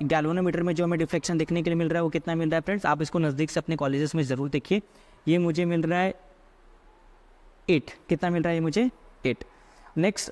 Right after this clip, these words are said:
लास्ट के लिए करेंगे टेन थाउजेंड के लिए, ठीक है, क्योंकि हमारे चार ही रीडिंग्स निकालने हैं हमको, तो मैं इसको क्लोज कर दूंगा। तो फिलहाल ये टेन थाउजेंड के लिए,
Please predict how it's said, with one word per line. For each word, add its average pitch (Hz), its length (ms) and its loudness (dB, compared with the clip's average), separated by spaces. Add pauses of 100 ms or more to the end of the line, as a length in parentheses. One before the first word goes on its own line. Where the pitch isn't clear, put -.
(100)
लास्ट 151 380 -2
के 185 80 0
लिए 185 100 2
करेंगे 180 280 0
टेन 165 220 -2
थाउजेंड 165 380 -2
के 170 60 0
लिए, 185 180 2 (160)
ठीक 175 120 0
है, 180 100 -2 (100)
क्योंकि 165 180 -2
हमारे 165 320 0
चार 143 200 0
ही 160 100 2
रीडिंग्स 147 380 0
निकालने 139 280 -2
हैं 139 60 -2
हमको, 190 240 -2 (360)
तो 151 60 -2
मैं 156 100 2
इसको 151 180 -2
क्लोज 156 260 0
कर 156 120 -2
दूंगा। 156 320 0 (300)
तो - 80 0
फिलहाल 160 280 2
ये 165 80 0
टेन 156 300 -2
थाउजेंड 151 320 0
के 160 80 0
लिए, 196 180 2